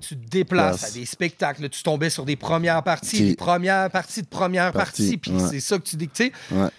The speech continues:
Speaker 1: Comment on a découvert Jedi Mind Tricks ? Comment on a découvert Immortal Tech ? Tu sais, genre,
Speaker 2: Ah ouais.
Speaker 1: c'est,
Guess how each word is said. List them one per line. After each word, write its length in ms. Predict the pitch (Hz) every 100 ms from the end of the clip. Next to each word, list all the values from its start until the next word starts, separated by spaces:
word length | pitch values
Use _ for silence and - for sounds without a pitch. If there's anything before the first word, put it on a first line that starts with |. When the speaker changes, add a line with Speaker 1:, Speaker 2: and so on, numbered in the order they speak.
| _ _ _ _ -
Speaker 1:
Comment 300 | 226 220 285 202
on 100 | 165
a 60 |
découvert 560 | 147 147 160 147 170 147
Jedi 300 | 147 143 147
Mind 220 | 151 151
Tricks ? 340 | - 220 220 -
Comment 280 | 247 269 269
on 80 | 196
a 60 | 165
découvert 680 | 151 - 156 156 185 180 147
Immortal 380 | 139 139 139
Tech ? 160 | 131 156
Tu 240 | - 302 285
sais, 60 |
genre, 180 | 156 165
Speaker 2:
Ah 140 | 113 120
ouais. 160 | 110
Speaker 1:
c'est, 80 | 123